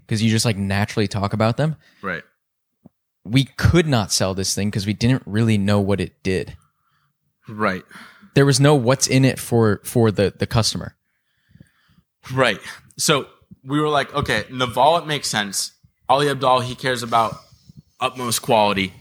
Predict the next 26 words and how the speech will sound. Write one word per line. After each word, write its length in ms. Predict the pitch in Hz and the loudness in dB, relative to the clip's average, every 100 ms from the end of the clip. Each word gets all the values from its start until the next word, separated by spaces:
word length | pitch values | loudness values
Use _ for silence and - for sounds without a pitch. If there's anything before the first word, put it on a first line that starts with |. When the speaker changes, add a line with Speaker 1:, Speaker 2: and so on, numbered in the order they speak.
| - - - | -20 -20 -16
Speaker 2:
He 340 | 123 117 - _ _ - | -14 -14 -18 _ _ -8
kind 260 | 135 143 131 | -2 0 0
of 80 | |
makes 220 | 110 101 - | -2 -2 -2
sense. 440 | 95 82 - - 104 | -4 -2 -4 -4 -4
At 80 | 107 | -4
least, 340 | 104 - - 98 | -4 -6 -12 -12
like, 200 | 92 107 | -10 -6
it's 120 | 95 | -2
his 160 | 120 | -2
brand, 360 | 95 104 90 80 | 0 -2 -2 -4
so 100 | - | -4
that 200 | 95 90 | -4 -4
makes 180 | 92 - | -6 -4
sense." 180 | 87 - - - _ - | -6 -6 -14 -20 _ -8
But 140 | - | -4
everyone 420 | 147 160 180 139 120 | -2 0 0 2 2
else 260 | 110 - | 0 -2
is 160 | 90 - | -8 -6
just 160 | 90 | -8
like, 180 | 82 78 | -10 -12
"What 240 | 76 98 - | -8 -8 -6
the 100 | 90 | -6
fuck's 300 | 92 85 - | -6 -8 -8
going 240 | 90 85 | -10 -8
on?" 220 | 90 78 | -10 -10